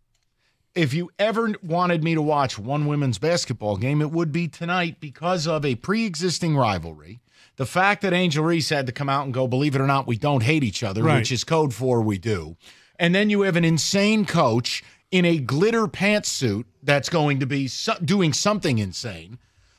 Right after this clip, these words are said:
Speaker 1: I, I'll just, I gotta tune in for a little bit.
Speaker 2: There are a lot of characters in this woman. They,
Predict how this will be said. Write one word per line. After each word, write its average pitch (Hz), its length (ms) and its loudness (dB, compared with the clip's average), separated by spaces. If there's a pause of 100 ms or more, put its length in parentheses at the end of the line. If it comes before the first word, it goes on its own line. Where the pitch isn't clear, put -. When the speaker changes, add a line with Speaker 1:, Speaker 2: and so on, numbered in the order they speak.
Speaker 1:
I, 262 140 0
I'll 233 180 0
just, 226 280 -2 (100)
I 180 100 4
gotta 190 380 4
tune 180 260 2
in 160 200 4
for 147 180 -2
a 131 40 4
little 110 220 2
bit. - 160 -14
Speaker 2:
There 254 140 4
are 370 80 2
a 370 40 4
lot 302 240 6
of - 80 0
characters 180 540 4
in 165 60 6
this 139 120 6
woman. 165 200 6
They, 160 240 2